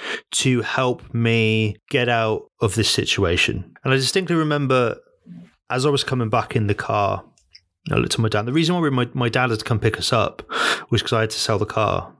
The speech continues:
uh, to pay for debt collectors and stuff like that. And I was, I was up to my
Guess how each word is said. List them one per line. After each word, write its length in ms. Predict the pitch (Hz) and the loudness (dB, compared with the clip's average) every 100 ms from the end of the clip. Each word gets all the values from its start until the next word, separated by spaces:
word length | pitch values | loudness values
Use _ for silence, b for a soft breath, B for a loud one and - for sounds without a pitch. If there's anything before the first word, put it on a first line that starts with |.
| _ _ - | _ _ -4
uh, 260 | - - | 0 2
to 140 | - - | 0 -2
pay 180 | - 110 | -2 -2
for 120 | 113 | -2
debt 200 | 110 - | -4 -2
collectors 480 | - 113 - 110 92 | -2 -2 -2 0 2
and 100 | 104 | 2
stuff 260 | - 98 | 0 -2
like 80 | 101 | -2
that. 180 | 101 98 | -2 0
And 80 | 95 | 0
I 80 | |
was, 180 | 120 110 B B B | 0 0 B B B
I 220 | - 165 151 | -4 0 2
was 140 | 123 | 0
up 120 | 120 | -2
to 100 | - | -2
my 140 | 107 | 0